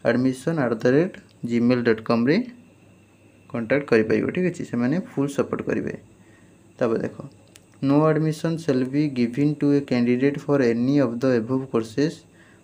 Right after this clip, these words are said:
for the second time", ଠିକ୍ ଅଛି। ତମର second time ପାଇଁ କୌଣସି କ୍ୟାଣ୍ଡିଡେଟ୍କୁ ଏ କୋର୍ସମାନଙ୍କରେ ନାମ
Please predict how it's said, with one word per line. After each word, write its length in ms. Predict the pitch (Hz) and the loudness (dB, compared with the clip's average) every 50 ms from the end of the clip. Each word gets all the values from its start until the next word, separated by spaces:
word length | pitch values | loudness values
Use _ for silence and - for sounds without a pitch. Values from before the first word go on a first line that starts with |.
| _ | _
for 140 | - - 135 123 | -6 -4 -4 -2
the 160 | 123 151 165 | 0 -2 -4
second 360 | 160 - 127 - - 110 110 107 | -4 -4 -8 -4 -2 -2 -2 0
time", 200 | - - - 131 | -2 -4 -4 -4
ଠିକ୍ 140 | 151 160 165 | -2 -2 -2
ଅଛି। 220 | 147 - - - 110 - - - - _ _ - _ _ _ _ _ _ _ _ _ _ _ _ _ - - | -2 -4 -6 -10 -12 -12 -16 -20 -20 _ _ -20 _ _ _ _ _ _ _ _ _ _ _ _ _ -10 -4
ତମର 220 | 143 135 127 127 139 175 226 240 226 - - _ _ _ _ _ - - - - | -2 0 2 2 2 2 0 -4 -6 -16 -20 _ _ _ _ _ -20 -20 -8 -6
second 380 | 135 127 - - 151 156 151 | -6 -6 -2 -2 -2 -2 0
time 220 | 147 151 151 151 147 | -2 -2 -2 -2 -2
ପାଇଁ 180 | 151 156 175 196 247 262 - - - - - - _ _ - _ _ _ _ _ _ - - - _ _ _ _ _ _ _ - - - - _ _ - _ _ - - - - - - - - - _ _ _ - - _ - | -2 -2 -2 -2 -2 -4 -6 -14 -20 -20 -20 -20 _ _ -20 _ _ _ _ _ _ -20 -20 -20 _ _ _ _ _ _ _ -20 -20 -20 -20 _ _ -20 _ _ -20 -20 -20 -20 -20 -20 -20 -20 -20 _ _ _ -20 -20 _ -2
କୌଣସି 340 | - 135 135 139 139 - 151 | 0 2 2 2 2 0 0
କ୍ୟାଣ୍ଡିଡେଟ୍କୁ 640 | 139 139 127 123 123 127 127 127 123 131 - - 185 185 | 0 0 -2 -2 -2 -4 -6 -6 -6 -6 -4 -2 0 0
ଏ 80 | 160 135 | 0 0
କୋର୍ସମାନଙ୍କରେ 760 | 135 - 127 127 123 - - 123 123 123 123 120 143 151 185 247 285 - - - - _ _ - - _ _ - - _ _ - - - - _ _ _ - _ _ - - - _ _ _ _ - _ - 131 | 0 0 -2 -2 -2 -2 -2 -2 -2 -2 0 0 2 2 2 2 0 -4 -10 -18 -20 _ _ -20 -20 _ _ -20 -20 _ _ -20 -20 -20 -20 _ _ _ -20 _ _ -20 -20 -20 _ _ _ _ -16 _ -4 -2
ନାମ 100 | 127 | 0